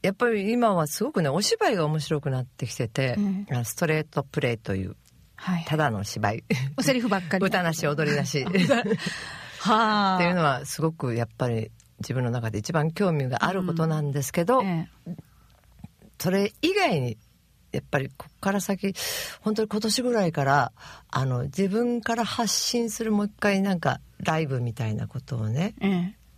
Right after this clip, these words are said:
Speaker 2: え。
Speaker 1: で、今まではそのショーとして歌と踊りで綴っていくみたいな
Speaker 2: うん。はいはい。
Speaker 1: 感じだったんですけど、
Speaker 2: ええ。
Speaker 1: それを、の中に芝居も
Speaker 2: うんうん。
Speaker 1: 入れ込んで、
Speaker 2: ええ。
Speaker 1: だから既成のものを入れるか、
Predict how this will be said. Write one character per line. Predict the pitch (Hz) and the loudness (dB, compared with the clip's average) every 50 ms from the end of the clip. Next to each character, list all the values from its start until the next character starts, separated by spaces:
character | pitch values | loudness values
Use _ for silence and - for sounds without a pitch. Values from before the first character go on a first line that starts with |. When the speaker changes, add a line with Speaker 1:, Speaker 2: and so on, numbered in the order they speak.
| _ - | _ -6
Speaker 2:
え。 | 135 | -2
Speaker 1:
で、 | 143 175 156 - - - - - - | -2 -2 -2 -4 -8 -12 -12 -2 0
今 | 190 226 302 349 | 2 4 4 4
ま | 359 349 302 | 4 4 2
で | 196 202 190 | 4 4 4
は | 196 196 190 180 - - - | 4 4 2 2 0 -4 -10
そ | - - - 165 | -10 -4 -2 0
の | 160 151 147 - - - - _ _ _ _ _ - - - | 0 0 0 -4 -6 -12 -18 _ _ _ _ _ -20 -18 -8
シ | - - - - - 220 | -2 0 0 2 2 2
ョ | 202 185 | 2 2
ー | 165 | 0
と | - - 139 | -2 -4 -4
し | 107 - | -4 -4
て | - - 143 - - | -4 -4 -4 -2 -2
歌 | - 160 - 190 180 | -4 -2 -2 -2 -2
と | - - 147 | -2 -2 -2
踊 | 127 - - - 208 | -2 -2 0 0 0
り | 202 190 | 0 0
で | 190 180 | 0 -2
綴 | 180 185 160 151 165 165 | -2 -2 -2 -2 -2 -2
っ | |
て | - - - 175 | -4 -2 0 0
い | 170 165 | 0 2
く | - - 240 | 2 2 2
み | 226 208 | 2 2
た | - 180 135 | 4 4 4
い | 131 127 | 4 4
な | 127 117 | 2 2
Speaker 2:
う | |
ん。 | 190 | 0
は | 175 | -2
い | - | -6
は | - | -10
い。 | - - | -14 -6
Speaker 1:
感 | - 156 139 135 | -2 0 0 0
じ | 135 135 | 0 0
だ | 131 131 | -2 -2
っ | 131 | -2
た | - - 117 | -2 -2 -2
ん | 110 | -2
で | 113 | -2
す | 113 - - | -2 -4 -6
け | - 123 | -4 0
ど、 | - - - | 2 2 2
Speaker 2:
え | 196 | 2
え。 | 175 180 190 - - - - - | 0 -2 -6 -8 -12 -14 -14 -8
Speaker 1:
そ | - - 262 | -2 0 2
れ | 277 302 311 | 4 4 4
を、 | 320 320 302 - - - - - - - - - | 4 4 2 2 -2 -10 -20 -20 -20 -14 -4 -2
の | 294 294 | 0 2
中 | 294 302 294 - 226 196 | 2 2 2 2 2 4
に | 175 156 143 - | 4 2 0 0
芝 | - - - - - - 269 226 311 311 302 | -2 -2 0 2 2 2 2 4 2 2 2
居 | 302 | 0
も | 294 294 | -2 -2
Speaker 2:
う | 277 | -4
ん | 240 - - - - - - - - - - - _ - - - - - | -4 -6 -12 -20 -20 -20 -20 -20 -20 -20 -20 -20 _ -20 -20 -10 -4 0
う | 190 | 0
ん。 | 180 175 156 160 170 175 175 - | 0 0 -2 -4 -6 -8 -2 0
Speaker 1:
入 | 226 233 | 2 4
れ | 220 220 | 4 2
込 | 214 - 202 196 180 | 2 2 2 2 2
ん | 156 | 2
で、 | 123 123 131 - - - | 2 0 0 -2 -2 0
Speaker 2:
え | 196 | 0
え。 | 190 180 175 - - - - | 0 0 -2 -6 -12 -6 -2
Speaker 1:
だ | - 147 | 0 0
か | 143 | 0
ら | 143 | 0
既 | 147 - - | 0 -2 -2
成 | - - 214 196 196 | 0 2 2 2 4
の | 196 196 196 | 4 4 4
も | 196 196 202 | 4 4 4
の | 202 | 4
を | 180 | 2
入 | 165 156 | 2 2
れ | 160 156 | 2 2
る | 147 147 | 0 0
か、 | 147 - 180 175 160 | 0 2 2 2 2